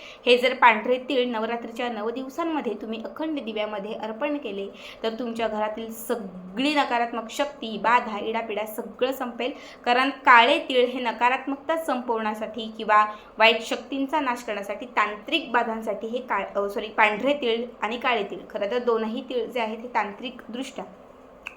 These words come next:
तांत्रिक गोष्टींमध्ये बाधा नष्ट करण्यासाठी विशेष प्रभावी मानले जातात. त्यानंतरची तिसरी गोष्ट आहे, ती म्हणजे घरात सकारात्मकता आणण्यासाठी आणि घराकडे नेहमी पैशांचा ओघ वाढता ठेवण्यासाठी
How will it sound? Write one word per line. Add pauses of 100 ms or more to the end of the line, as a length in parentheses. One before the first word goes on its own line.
(120)
तांत्रिक
गोष्टींमध्ये (380)
बाधा
नष्ट
करण्यासाठी
विशेष
प्रभावी
मानले
जातात. (640)
त्यानंतरची (140)
तिसरी
गोष्ट
आहे,
ती
म्हणजे
घरात
सकारात्मकता
आणण्यासाठी
आणि
घराकडे
नेहमी
पैशांचा (100)
ओघ (240)
वाढता
ठेवण्यासाठी